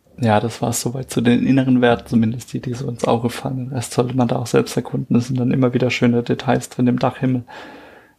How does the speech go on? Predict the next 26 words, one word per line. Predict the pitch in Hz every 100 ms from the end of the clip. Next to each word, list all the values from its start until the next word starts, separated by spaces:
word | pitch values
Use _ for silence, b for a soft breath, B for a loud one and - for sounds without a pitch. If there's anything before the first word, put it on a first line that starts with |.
| _
Es | -
sind | 123
dann, | 120 120 117
ähm, | 131 117 113 117 - _ _ _ _
Vertiefungen, | - 131 - - 127 - 123
Muster | 120 123 - 123
drin, | - 123
die | 117
sich | 117 135
auch | 131 -
wieder | 120 117
auf | 113
der, | - 120 117 113 B B B B B B B _ _
ähm, | 120 113 113 113 120 - _ _ _ _ _ _ -
quasi | - 120 120
im |
Cockpit | 117 127 - 123
wiederfinden, | 123 120 - 120 123
die |
so | 120
ein | 113
bisschen | 117 -
diese | 120 117 117
digitale | 123 120 - 117 117
Vernetzung | - 117 117 - 127 117
da | 127 123 143